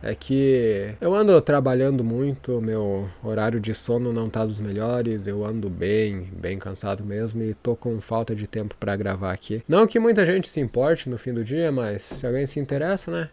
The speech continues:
Tamo aí. Explicação não falta. Ah, tá, eu acho que mais ou menos era isso. Muito obrigado se tu me assistiu até aqui. Fica bem aí.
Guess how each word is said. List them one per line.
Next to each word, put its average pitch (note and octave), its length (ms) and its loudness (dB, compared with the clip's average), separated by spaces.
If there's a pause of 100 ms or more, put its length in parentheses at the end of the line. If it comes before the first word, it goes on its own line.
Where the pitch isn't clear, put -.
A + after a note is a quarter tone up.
(100)
Tamo D#3+ 220 -2
aí. C#3+ 300 -2
Explicação C3 680 -2
não B2+ 160 -2
falta. G#2+ 440 -2
Ah, B2 600 2
tá, C#3 340 6
eu C#3 140 0
acho D3 240 -2
que B2 320 4 (100)
mais C#3+ 220 0
ou C3 60 2
menos C#3 200 0
era A#2 220 0
isso. C#3+ 380 -4
Muito C3 80 -8
obrigado D#3 380 6
se - 140 -6
tu C#3 540 4 (100)
me C3 120 -2
assistiu B2+ 360 0
até B2 200 0
aqui. D#3+ 400 0
Fica C3+ 280 0
bem B2+ 280 2
aí. C3+ 500 4